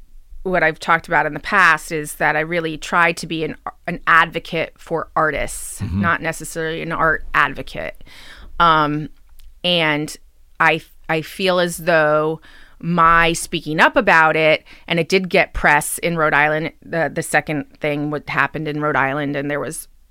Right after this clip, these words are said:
Speaker 1: there were, like, three or four articles written in, in, in widely distributed,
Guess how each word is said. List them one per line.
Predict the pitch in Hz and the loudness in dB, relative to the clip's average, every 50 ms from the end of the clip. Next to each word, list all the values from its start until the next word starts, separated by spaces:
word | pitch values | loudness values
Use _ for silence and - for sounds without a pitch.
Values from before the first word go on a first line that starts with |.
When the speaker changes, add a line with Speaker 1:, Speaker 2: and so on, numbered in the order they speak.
| _ - - - | _ -20 -14 -8
Speaker 1:
there | - 214 190 | -6 -4 -2
were, | 170 165 - - | -2 -2 -4 -2
like, | - 165 156 - - - | -2 -2 -2 -4 -8 -16
three | - - 214 208 190 170 | -10 -4 0 0 2 2
or | 151 | 0
four | - - 185 160 123 | 0 -2 -2 0 2
articles | 151 156 190 226 - 185 151 151 151 170 | 2 2 0 -2 -2 -4 -6 -6 -6 -6
written | 151 - - 156 | -8 -6 -6 -8
in, | 151 151 156 143 - | -8 -6 -6 -6 -6
in, | 151 147 147 151 147 - - - - _ _ _ _ _ _ _ _ - - - | -8 -8 -8 -8 -10 -14 -18 -20 -20 _ _ _ _ _ _ _ _ -20 -18 -14
in | 160 160 151 151 151 135 | -12 -10 -8 -8 -10 -10
widely | - 160 160 156 156 160 156 156 151 | -4 -2 0 0 0 0 -4 -6 -6
distributed, | 147 151 - - - 170 156 156 156 143 143 143 139 139 - - | -6 -8 -8 -6 -6 -6 -6 -6 -4 -4 -4 -4 -4 -6 -10 -18